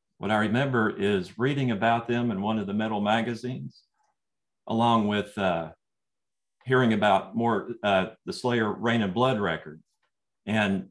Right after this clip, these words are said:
I went to the mall, and I think I bought Peace Sells and Reign in Blood at the same time. And, you know, of course, at that point, remember we were talking about Somewhere in Time having come out that same month. And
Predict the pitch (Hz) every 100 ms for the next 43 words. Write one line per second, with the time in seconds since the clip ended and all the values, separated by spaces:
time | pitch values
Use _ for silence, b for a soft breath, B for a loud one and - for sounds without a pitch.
0 | _ 110 120 135 113 113 113 131 120 107
1 | 107 101 156 156 107 90 113 101 - _
2 | _ - 127 - 120 113 104 110 104 98
3 | 104 113 95 107 113 92 85 - _ _
4 | 95 92 - 110 101 90 113 87 - -
5 | _ _ _ _ _ _ _ _ - 110
6 | 110 98 95 92 - _ _ _ _ _
7 | _ _ - 123 107 135 117 120 139 135
8 | - 120 113 113 120 113 113 110 101 117
9 | 113 104 104 107 104 120 117 117 104 98
10 | 120 120 117 113 113 104 98 117 113 113
11 | - - - 110 - 127 113 107 117 123
12 | - _ _ _ _ _ - - - 110
13 | 110